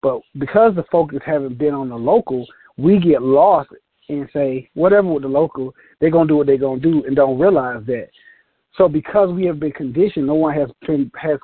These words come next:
come back and properly taught us, right, and how to, to, to understand that. So when things like that happen, nobody sees it, and nobody, nobody ever gets it.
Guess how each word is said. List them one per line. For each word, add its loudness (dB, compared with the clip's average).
come 0
back -4
and -12
properly -2
taught 2
us, -12
right, -2
and -6
how 2
to, 0
to, -2
to 2
understand 2
that. -8
So 4
when 2
things 4
like 2
that 2
happen, 2
nobody 0
sees 0
it, -20
and -4
nobody, -2
nobody 2
ever 0
gets -6
it. -12